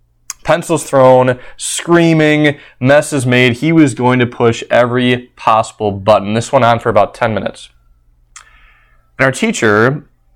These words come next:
acted like she didn't notice at all. In fact, she kept writing math problems on the board. Meanwhile,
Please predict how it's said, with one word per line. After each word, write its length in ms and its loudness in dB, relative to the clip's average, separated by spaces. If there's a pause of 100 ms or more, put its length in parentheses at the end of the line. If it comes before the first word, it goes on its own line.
acted 320 -2
like 240 2
she 160 -8
didn't 200 0
notice 480 0
at 160 0
all. 280 6
In 80 -4
fact, 260 0
she 140 -4
kept 360 -2
writing 520 0
math 300 0
problems 460 0
on 100 0
the 60 -2
board. 340 4
Meanwhile, 800 2